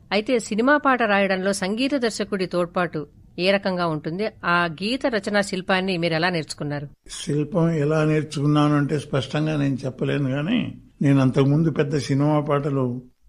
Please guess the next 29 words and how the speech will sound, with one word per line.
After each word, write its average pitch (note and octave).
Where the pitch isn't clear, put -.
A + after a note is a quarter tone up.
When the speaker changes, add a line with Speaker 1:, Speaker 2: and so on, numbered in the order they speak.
Speaker 2:
సమగ్రంగా C#3+
పరిశీలించిన C#3
వాడిని B2+
కాదు. A2+
కానీ D3
అదృష్టవశాత్తు D3+
నేను D3
జర్నలిస్ట్గా C#3+
ఉన్నప్పుడు C3+
మల్లాది D3+
రామకృష్ణ D3
శాస్త్రి C3+
గారితో C3+
పరిచయం B2+
అయింది A2+
నాకు. B2
నేనేదో C#3+
ఒక C#3
ఐటమ్ C#3+
రాస్తే C3+
ఆంధ్రపత్రిక B2+
వీక్లీలో A#2+
చూసి C#3+
ఆయన B2+
ఫోన్ D3+
చేసి, C#3+
"ఎవరు D3+
ఇది E3
రాసింది? C#3